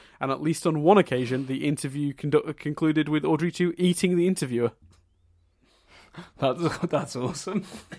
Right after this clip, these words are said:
Speaker 2: <laughs>
Speaker 1: That's, that is a marketing team on fire. That's a great
Speaker 2: Yeah,
Speaker 1: idea.
Speaker 2: that's brilliant.
Speaker 1: <laughs> Um, a sequel was actually announced, but never materialized. Unsure why, who would have been involved, no details at all about that.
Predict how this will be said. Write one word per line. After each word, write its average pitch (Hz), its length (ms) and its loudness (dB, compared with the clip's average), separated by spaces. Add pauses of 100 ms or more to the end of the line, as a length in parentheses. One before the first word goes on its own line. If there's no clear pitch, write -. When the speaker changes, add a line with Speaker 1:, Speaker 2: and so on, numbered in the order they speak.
Speaker 2:
<laughs> 349 80 2 (580)
Speaker 1:
That's, 190 340 4 (340)
that 208 220 8
is 214 80 6
a 196 80 6
marketing 160 540 4
team 123 420 -2 (200)
on 135 140 -2
fire. 117 460 -2 (100)
That's 151 220 0
a 165 40 4
great 131 460 -6
Speaker 2:
Yeah, 139 80 4
Speaker 1:
idea. 156 300 6
Speaker 2:
that's - 160 2
brilliant. 113 480 -10 (640)
Speaker 1:
<laughs> 214 160 -2 (480)
Um, 160 500 2
a 170 80 -2
sequel 294 400 2
was 233 180 10
actually 220 500 -2 (120)
announced, 190 680 -2
but 139 300 0
never 147 240 -2
materialized. 113 720 -4 (100)
Unsure 135 340 -2
why, 147 360 0
who 135 140 -6
would 127 100 -2
have 117 40 -6
been 123 80 -2
involved, 120 480 -2
no 131 140 0
details 117 400 -4
at 113 60 -6
all 113 140 -2
about 110 200 -6
that. 113 180 -4